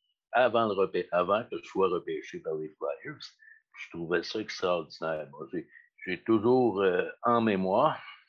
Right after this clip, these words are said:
juste le fait d'être sur la ligne bleue et de porter, euh, une forme des Flyers, de regarder le drapeau, regarder, euh, la, l'hymne national, euh,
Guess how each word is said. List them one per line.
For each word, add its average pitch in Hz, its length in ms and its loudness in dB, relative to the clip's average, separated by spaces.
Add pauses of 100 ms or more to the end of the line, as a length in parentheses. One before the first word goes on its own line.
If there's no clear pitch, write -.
(840)
juste 113 400 -2
le 107 80 4
fait 120 220 2
d'être 101 180 -6
sur 95 160 -4
la 87 100 -2
ligne 78 260 -10
bleue 107 220 2
et 85 40 -2
de - 120 -20
porter, - 500 -6
euh, 65 60 -10 (120)
une 73 120 -20 (140)
forme 90 220 -4
des 80 140 -6
Flyers, 85 500 -4
de 80 60 -6
regarder 73 300 -10 (160)
le 78 180 -14
drapeau, 95 380 -6
regarder, 80 1300 -8
euh, 80 500 -4 (240)
la, 85 200 -4 (100)
l'hymne 85 300 -6
national, 85 760 -2
euh, 78 80 -4